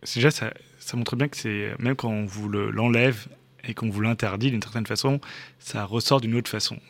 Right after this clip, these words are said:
Euh, genre, je pense que personne n'aurait fait un apéro Zoom avant mi-mars, euh, et maintenant, ça, ça devient commun et on en parle comme si c'était quelque chose de normal. Euh, donc, déjà, ça ressort d'une autre façon.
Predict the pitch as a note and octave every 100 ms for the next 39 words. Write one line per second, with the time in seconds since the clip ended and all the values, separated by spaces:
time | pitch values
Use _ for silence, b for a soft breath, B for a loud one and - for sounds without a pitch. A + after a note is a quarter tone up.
0 | - G#2+ F2+ G2+ - A#2 A2 - A#2+ C3+
1 | A#2+ G#2+ - A2+ G2+ A2 G#2+ A#2 A2+ G#2+
2 | B2+ C#3 G#2 - B B B B A2 G#2+
3 | A#2 A2+ A#2 C#3 D#3 - - A2 G#2 G#2
4 | G#2 G#2 A2 A2 G#2 G2+ A2+ B2 G#2 G#2
5 | - - A2+ G2+ B2 B2 A#2+ B2+ C#3 A#2
6 | G#2+ G#2 A2 - A2+ - - A2+ - B2
7 | A2 G#2 G#2 G#2 B B B B A#2 A2
8 | A2 G#2+ - - A2+ B2+ C3 A2 F#2+ A#2
9 | A#2+ C3 B2+ A#2 A2 G#2 G#2+ - C#3